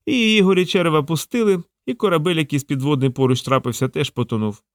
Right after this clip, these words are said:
Вона б відкупилася, але ж не запитала її. Побачила її відразу бомбою". Отже, як воно буває. Щука помовчала.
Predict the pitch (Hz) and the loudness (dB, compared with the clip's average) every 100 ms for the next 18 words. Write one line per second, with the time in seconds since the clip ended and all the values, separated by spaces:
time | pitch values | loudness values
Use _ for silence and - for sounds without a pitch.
0 | _ _ - 226 240 214 214 - 214 240 | _ _ -2 0 2 0 -2 -2 -2 0
1 | 175 143 165 160 170 170 160 165 170 170 | 2 2 0 0 0 0 -2 -2 -6 -4
2 | 196 135 113 107 - _ _ - 226 233 | -2 0 0 -2 -8 _ _ -4 0 0
3 | - 165 196 208 160 170 151 127 117 110 | 0 -2 -2 -2 -2 -2 0 0 0 -2
4 | 104 104 127 _ _ _ - 247 180 160 | -2 -6 -10 _ _ _ -2 0 2 0
5 | - 131 123 117 104 60 - _ _ _ | 0 0 0 -2 -6 -8 -12 _ _ _
6 | _ - 233 233 214 127 98 - 113 104 | _ -8 -4 -2 -2 -2 -2 -6 -10 -12